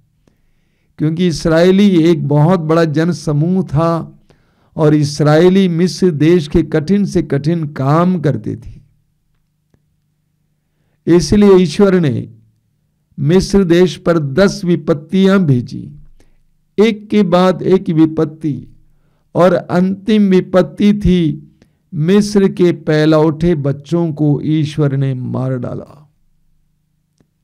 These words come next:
ताकि राजा ईश्वर का सानिध्य और शक्ति का एहसास करें और इसराइलियों को जाने दें। जब मिस्र के पहलौठों को मार डाला गया,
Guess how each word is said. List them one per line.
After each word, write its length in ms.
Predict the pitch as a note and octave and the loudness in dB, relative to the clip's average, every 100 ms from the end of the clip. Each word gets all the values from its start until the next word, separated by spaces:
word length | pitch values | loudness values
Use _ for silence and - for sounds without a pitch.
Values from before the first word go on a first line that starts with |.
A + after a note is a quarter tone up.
| _ _ _ _ _ - | _ _ _ _ _ -4
ताकि 340 | D3 D#3 F3+ | -2 0 2
राजा 380 | F3 E3 E3+ F#3+ | 2 4 2 4
ईश्वर 540 | F#3 F3+ F3+ D3 F#3 F3 | 4 2 0 0 0 2
का 160 | F3 | 0
सानिध्य 680 | D3 - D3+ E3 G3+ G#3 F#3+ | -2 -2 -2 2 0 2 2
और 320 | E3+ D3+ E3 D#3 - - _ | 2 2 0 0 -8 -20 _
शक्ति 580 | - E3 D3+ - G3+ | -6 -6 -6 -4 -2
का 200 | G#3 F3 | 0 0
एहसास 560 | C#3 D3 D3 E3 F3 D3+ | 2 0 0 0 0 -2
करें 460 | E3 F3 F#3+ F#3 - | -2 0 0 -2 -2
और 180 | D#3 | 0
इसराइलियों 640 | D#3+ D3+ D3+ D3+ E3+ F3 E3 | 0 -2 -4 -2 0 0 -2
को 140 | D#3 | -2
जाने 440 | C#3 A2 A#2+ D3 D3 | -4 -4 -4 -2 -4
दें। 460 | D3 A2 - _ _ _ _ _ _ _ _ _ _ _ _ _ _ _ _ _ - | -6 -14 -20 _ _ _ _ _ _ _ _ _ _ _ _ _ _ _ _ _ -2
जब 140 | E3+ | 0
मिस्र 400 | D#3+ F#3+ G#3 A3+ | 2 0 0 -2
के 160 | G#3+ G#3 | 2 0
पहलौठों 680 | G#3 D#3 D#3+ E3+ F3+ G3 G3+ | 0 2 4 4 4 2 2
को 140 | G3 | 2
मार 340 | D#3+ D3 E3 F3+ | 2 2 2 2
डाला 320 | F3+ F#3 F3+ | 2 4 2
गया, 400 | E3+ E3+ F3 | 2 2 2